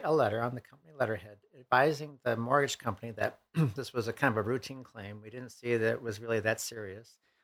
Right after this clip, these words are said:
There was plenty of, um, insurance available. He wasn't gonna have to pay any loss or any defense costs, et cetera, et cetera.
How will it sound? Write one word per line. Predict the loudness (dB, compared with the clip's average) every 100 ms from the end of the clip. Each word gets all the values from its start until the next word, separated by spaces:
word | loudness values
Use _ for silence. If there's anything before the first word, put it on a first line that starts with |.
| _
There | 2
was | 2
plenty | 4 6 6 6
of, | 4 2 -8 _ _ 2
um, | 4 4 0 -6 _
insurance | -20 -2 0 0 -2
available. | -4 -2 -2 -2 0 0 -2 -20 _ _
He | -2
wasn't | 0 2 2
gonna | 2
have | 2 0
to | -6
pay | -6
any | -4 -2 -2 -4 -8 -2
loss | 2 2 2
or | -2 -4 -6 _ _ _ -6
any | -2 -2
defense | -2 -4 -4
costs, | 0 2 2 0
et | -12
cetera, | -4 -2 -2
et |
cetera. | -4 -2 -2 -2